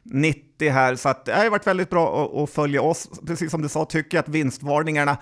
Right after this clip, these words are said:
var, eh, nästan positiva. Det var ju till och med så att Tito Evry var upp ett tag på gårdagens vinstvarning, för konsultaktierna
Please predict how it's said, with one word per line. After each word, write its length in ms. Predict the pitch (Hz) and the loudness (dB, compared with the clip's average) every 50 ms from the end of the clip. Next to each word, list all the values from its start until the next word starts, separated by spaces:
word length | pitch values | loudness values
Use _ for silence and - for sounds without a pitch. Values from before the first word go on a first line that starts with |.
| - - - _ _ - _ | -8 -18 -20 _ _ -20 _
var, 440 | - 127 120 135 135 127 127 - - - 90 | -6 0 2 2 4 4 2 0 -2 -6 -8
eh, 180 | - - - - | -6 -6 -6 -4
nästan 480 | - 143 135 - - - - 131 123 - | -2 0 0 0 -2 -2 0 0 0 0
positiva. 760 | - - 196 196 - - - 160 - - 139 127 120 110 117 120 | 0 0 0 0 -2 -4 -6 -6 -4 -4 -2 -2 -2 -2 -2 -2
Det 80 | 131 | -2
var 160 | 127 131 143 | 0 0 0
ju 60 | 165 185 | 0 0
till 180 | - 151 117 | 0 0 0
och 60 | 127 | 0
med 80 | 120 123 | -2 -2
så 60 | 127 156 | -4 -6
att 100 | 156 - | -6 -4
Tito 300 | - 135 120 - 135 127 | -4 -6 -4 -2 0 2
Evry 340 | 107 127 123 120 110 123 | 2 2 0 0 -2 -4
var 220 | 120 113 127 - - | -2 -2 -2 0 2
upp 280 | 156 180 - - - | 0 0 0 -4 -6
ett 100 | 156 143 | -6 -2
tag 320 | - 160 147 139 139 135 123 - - - - _ _ _ | 0 0 0 0 0 -2 -6 -12 -20 -20 -20 _ _ _
på 180 | - 131 123 117 | -6 -4 -2 -2
gårdagens 640 | 113 117 120 120 120 113 104 104 113 110 117 113 - | -2 -4 -2 -2 -2 -2 -2 -2 -2 -4 -6 -6 -4
vinstvarning, 640 | 117 123 117 117 - - 131 117 113 113 113 117 117 | -4 -4 -4 -4 -6 -8 -6 -4 -4 -2 -4 -6 -4
för 220 | - 143 135 123 | -2 0 0 0
konsultaktierna 960 | 123 - 131 120 - 139 131 - - - - - - - - 143 135 131 120 | 0 -2 -4 -2 -2 -4 -4 -2 0 0 0 0 -2 -4 -2 -2 0 0 -2